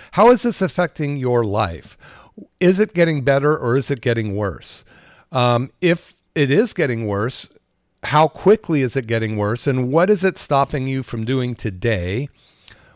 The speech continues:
What is the likelihood of it stopping if you don't correct the problem and it continues to worsen?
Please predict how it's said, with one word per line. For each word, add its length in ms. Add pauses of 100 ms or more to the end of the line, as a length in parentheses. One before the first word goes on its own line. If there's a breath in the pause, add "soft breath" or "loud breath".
What 520
is 160
the 100
likelihood 720
of 140
it 140
stopping 520
if 160
you 120
don't 240
correct 400
the 80
problem 540
and 120
it 80
continues 640
to 140
worsen? 560